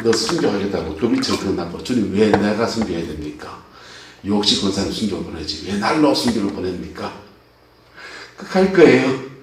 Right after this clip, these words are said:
근데 죄송해요. 권사님 눈에 톡 띄어서 방금. <laughs>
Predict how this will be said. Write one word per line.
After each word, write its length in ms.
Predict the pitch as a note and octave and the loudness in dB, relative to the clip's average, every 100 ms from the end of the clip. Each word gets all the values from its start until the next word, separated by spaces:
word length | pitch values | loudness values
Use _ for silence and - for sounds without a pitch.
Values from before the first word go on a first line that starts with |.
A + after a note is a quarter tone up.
| - - | -20 -16
근데 200 | A2+ G2+ G2+ | -8 -6 -2
죄송해요. 680 | G#2+ A#2 G2+ G2+ D#3 E3+ - - - - _ _ - | -2 0 0 0 0 -2 -8 -16 -20 -20 _ _ -12
권사님 260 | G2 F2+ | -8 -6
눈에 180 | F#2 F2+ | -8 -10
톡 180 | F2+ - | -12 -10
띄어서 280 | D#3 - - | -10 -10 -12
방금. 160 | D#2+ - - - | -16 -18 -18 -16
<laughs> 500 | G#2+ - - - | -14 -14 -12 -12